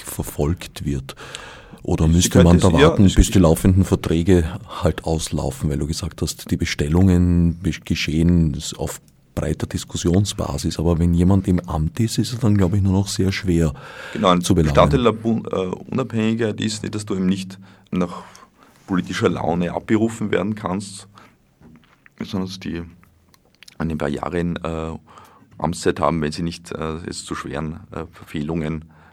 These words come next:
Speaker 2: Missbrauch oder sonst irgendwas, äh, nachgewiesen werden können. Ich meine, die, äh, die Frage ist halt immer, was oder eine solche Kritik müsste sich daran festmachen, dass es, äh, Verfehlungen von Vertragsvorgaben,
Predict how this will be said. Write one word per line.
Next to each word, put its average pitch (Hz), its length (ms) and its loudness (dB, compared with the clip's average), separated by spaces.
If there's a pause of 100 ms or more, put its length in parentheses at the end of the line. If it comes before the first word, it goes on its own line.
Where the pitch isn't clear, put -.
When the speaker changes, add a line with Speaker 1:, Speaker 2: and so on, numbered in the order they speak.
(280)
Speaker 2:
Missbrauch 80 640 -8
oder 82 140 -6
sonst 78 260 -12
irgendwas, 78 320 -10 (500)
äh, 78 280 -8 (240)
nachgewiesen 82 720 -8
werden 85 220 -4
können. 85 360 -6 (960)
Ich - 120 -8
meine, 107 160 0
die, 104 180 -2
äh, 92 540 -6 (720)
die - 60 -10
Frage 98 180 4
ist 107 100 0
halt 107 100 -2
immer, 117 240 0 (840)
was - 300 -8 (760)
oder 90 140 2
eine 92 120 0
solche 101 280 2
Kritik 110 340 -4
müsste 113 260 0
sich 107 160 -8
daran 101 200 0
festmachen, 104 640 -4 (320)
dass 101 140 -10
es, 104 260 -8
äh, 92 160 -4
Verfehlungen 98 600 -4
von 92 180 -4
Vertragsvorgaben, 73 1700 -6